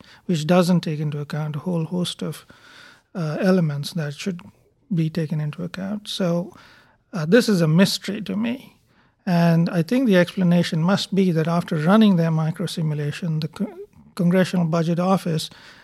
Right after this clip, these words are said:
rejiggers their results to match, uh, them with the S S A results in, uh, in most key dimensions. Um,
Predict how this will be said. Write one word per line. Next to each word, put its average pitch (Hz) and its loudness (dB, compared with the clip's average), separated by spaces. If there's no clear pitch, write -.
rejiggers 180 4
their 160 2
results 156 -2
to 175 4
match, 175 4
uh, 165 0
them 175 6
with 156 2
the 165 2
S 156 0
S 175 -2
A 240 4
results 156 0
in, 160 0
uh, 165 -2
in 160 0
most 160 -2
key 180 -6
dimensions. 175 -2
Um, 156 -4